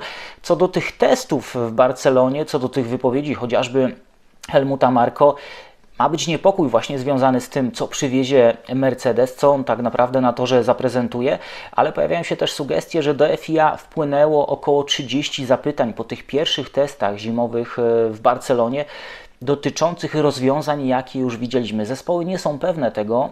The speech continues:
e, czy to, co zaprezentowali rywale, mieści się w granicach regulaminu technicznego. Dodatkowo, e, mówi się również o tym, że sama fia ma być nieco zaniepokojona tym, co zespoły zamierzają wprowadzić do rywalizacji.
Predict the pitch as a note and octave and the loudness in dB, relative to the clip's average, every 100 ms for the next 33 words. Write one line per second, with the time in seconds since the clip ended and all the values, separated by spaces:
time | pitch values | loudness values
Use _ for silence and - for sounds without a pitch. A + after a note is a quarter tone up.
0 | - B2+ A#2+ A#2+ A#2 - B2+ A#2 A2 - | -8 -6 -2 -2 -2 -2 0 0 0 -6
1 | C#3+ - D3 C#3+ C#3+ C#3+ C3+ C3 C3+ C#3 | -8 -2 0 0 0 -2 -2 2 2 2
2 | C3+ C3 A#2+ A#2 B2 A#2+ B2 D#3 - A#2 | 0 0 2 2 2 0 0 -2 -6 -6
3 | - G#2+ G#2 - - - A#2 A#2+ A#2 A2 | -4 -2 -4 -8 -20 -18 -4 0 2 0
4 | A2 A#2+ B2 A#2 A#2+ A#2+ A#2+ B2 A#2+ - | -2 -4 -2 -2 0 0 0 -2 -4 -6
5 | A#2+ - B2 F#2 A2+ - - - - - | -8 -6 -4 0 0 -2 -14 -16 -16 -18
6 | - - F2+ F2 - A3+ A3+ D#3+ A#2+ A2+ | -12 -2 2 2 2 2 4 6 6 4
7 | - B2 A#2+ D3+ E3 D#3 D3+ C#3+ C#3+ C3+ | -2 -4 -2 -4 -4 0 0 0 0 0
8 | C3+ - C#3 D3 D#3 C#3 B2+ - D#3 F3 | 0 0 0 0 -2 -4 -4 -2 -2 0
9 | E3+ D#3 D#3 E3 E3 B2+ E3 C3+ - C#3 | -2 -2 -2 0 2 2 0 -2 -4 -6
10 | D3+ C3+ C#3 C#3+ C#3 C3+ A#2+ A#2+ E3+ D3 | -6 -2 -2 -2 -2 0 0 2 2 0
11 | F#2 - - D#3 C3+ C3+ B2+ - C3+ C3+ | -2 -4 -8 -8 -4 -6 -6 0 2 4
12 | A2+ A#2 A#2 - - E3 - D3+ A2+ C#3+ | 2 2 2 0 -2 -8 0 2 4 2
13 | D#3+ C#3 C#3+ C3 A#2+ A2 G#2+ G#2 A2+ F#3 | 2 0 0 2 0 0 0 -2 -4 -8